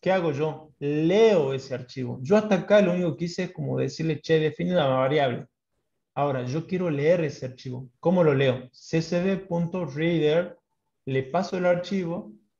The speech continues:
y le digo que el delimitador de campos, ¿cuál es? La coma. Y eso se guarda dentro de la variable reader. ¿Sí?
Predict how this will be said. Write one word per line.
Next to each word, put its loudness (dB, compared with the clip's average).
y -8
le 0
digo 0
que -6
el -6
delimitador -2
de -6
campos, -4
¿cuál 0
es? -6
La -8
coma. -4
Y -4
eso -2
se -2
guarda 4
dentro 2
de 0
la -2
variable -2
reader. -4
¿Sí? -10